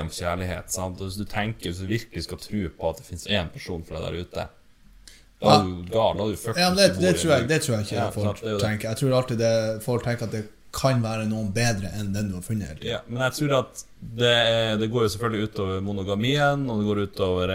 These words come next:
Speaker 1: ekteskap som institusjon, det blir mer skilsmisser og bla, bla, bla.
Speaker 2: Mm.
Speaker 1: Men... Jeg tror at de parene som blir dannet, blir sterkere par når du har virkelig har utforsket andre muligheter,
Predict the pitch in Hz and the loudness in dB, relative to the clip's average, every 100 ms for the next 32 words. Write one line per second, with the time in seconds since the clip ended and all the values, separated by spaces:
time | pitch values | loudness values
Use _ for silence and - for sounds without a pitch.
0 | 95 - 107 - 104 101 - 95 90 87 | -2 -2 -4 0 0 0 -4 -4 -4 -4
1 | - - 87 90 127 135 127 101 95 85 | -10 -12 -8 -2 2 2 2 2 2 0
2 | 92 92 95 92 95 87 85 82 - 110 | -2 -4 -4 -4 -2 -4 -4 -6 0 4
3 | 156 - 101 104 127 98 98 - - - | 4 2 2 4 4 0 -4 -10 -20 -10
4 | 98 110 104 92 90 95 104 101 - 98 | -6 0 4 4 2 -2 -2 0 2 2
5 | 90 85 87 87 87 90 110 107 85 85 | 0 -2 -4 -4 0 0 0 -2 -2 -4
6 | 82 87 90 - 82 76 - 110 90 - | -4 -4 -6 -6 -8 -4 2 4 2 -4
7 | 98 92 87 90 95 85 82 104 - 92 | -6 -4 -2 -4 -4 -4 -4 -6 -4 -6
8 | - - 85 85 92 85 85 90 101 87 | -6 -4 -4 -4 -6 -8 -6 -2 0 0
9 | - - | -4 -14